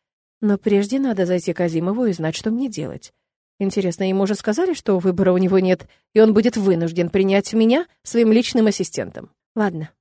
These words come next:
надо зайти уже, и пусть будет, что будет. Моё дело сказать, что я уже на месте и готова приступить к работе.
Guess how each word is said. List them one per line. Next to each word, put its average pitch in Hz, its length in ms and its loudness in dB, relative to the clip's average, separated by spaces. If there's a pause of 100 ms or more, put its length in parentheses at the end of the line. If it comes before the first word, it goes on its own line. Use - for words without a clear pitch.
надо 226 200 0
зайти 220 360 0
уже, 196 240 0
и 180 40 0
пусть 226 260 -6
будет, 226 180 -4
что - 220 -8
будет. 147 340 -14 (380)
Моё 311 200 0
дело 294 180 0
сказать, 294 320 2
что - 160 -4
я 262 140 2
уже 262 120 -2
на 262 100 0
месте 277 280 -2
и - 20 -4
готова 214 280 2
приступить 214 420 -4
к - 60 -8
работе. 151 460 -8